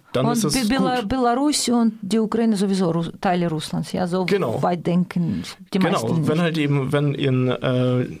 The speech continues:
Speaker 1: Lit-, Litauen, Lettland oder Estland Mitgliedsländer der Sowjetunion wohlgemerkt, dann Angst davor herrscht, dass Russland einmarschieren wird und man sich deswegen mit der nato, ähm, kooperiert und, äh, zusammenschließt und sogar beitritt, dann ist das,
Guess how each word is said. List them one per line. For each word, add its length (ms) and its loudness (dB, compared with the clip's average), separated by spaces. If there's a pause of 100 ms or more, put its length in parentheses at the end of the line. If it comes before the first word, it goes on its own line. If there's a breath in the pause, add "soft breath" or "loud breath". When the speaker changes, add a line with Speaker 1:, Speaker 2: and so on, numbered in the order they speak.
Speaker 1:
Lit-, 320 0
Litauen, 460 2
Lettland 420 0
oder 340 0 (440 loud breath)
Estland 460 -2 (400 loud breath)
Mitgliedsländer 800 0
der 120 0
Sowjetunion 640 0
wohlgemerkt, 580 -2 (340 loud breath)
dann 240 -2
Angst 320 0
davor 220 0
herrscht, 360 -2
dass 340 -2
Russland 300 -2
einmarschieren 540 0
wird 200 -2
und 120 0
man 140 0
sich 140 -2
deswegen 480 0
mit 120 0
der 60 0
nato, 420 0
ähm, 480 -2
kooperiert 480 0
und, 340 -6 (160)
äh, 80 -4
zusammenschließt 680 -2 (340 loud breath)
und 140 0
sogar 220 2
beitritt, 440 -2 (600 loud breath)
dann 240 0
ist 180 -2
das, 400 0